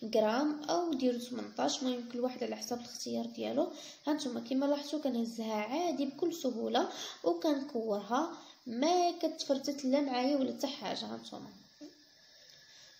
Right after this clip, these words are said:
صافي هكا كنكون انني، آه، ش-، عرفت البهله ديالي هذا هو القوام ديالها.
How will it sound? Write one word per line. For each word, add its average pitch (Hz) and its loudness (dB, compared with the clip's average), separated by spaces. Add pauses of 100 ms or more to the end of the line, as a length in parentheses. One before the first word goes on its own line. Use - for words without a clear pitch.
صافي 254 6
هكا 240 0
كنكون 285 -2
انني، 220 0 (380)
آه، 214 4
ش-، - 0
عرفت 247 4
البهله 233 0
ديالي 247 2
هذا 226 2
هو 240 2
القوام 208 0
ديالها. - -4